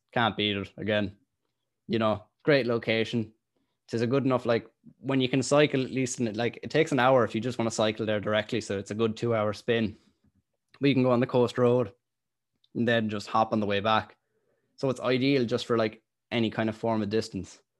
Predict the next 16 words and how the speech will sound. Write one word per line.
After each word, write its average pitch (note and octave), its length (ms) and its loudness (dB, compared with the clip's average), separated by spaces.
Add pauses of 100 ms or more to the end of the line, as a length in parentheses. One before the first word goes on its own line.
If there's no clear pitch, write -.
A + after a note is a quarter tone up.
(920)
Uh, B2 280 2
eighteen, C#3+ 520 4
favorite D#3 340 2
junk D#3 260 2
food. G#2 300 0 (480)
Any C#3 180 2
form C#3+ 340 2
of A2+ 100 -4
chocolate, A#2+ 500 -2 (140)
I G#2 140 -6
will G#2+ 140 -4
consume A2+ 460 -6
it G2+ 140 -10
in G#2 240 -8
huge G#2+ 300 -6
bulks. G#2+ 460 -6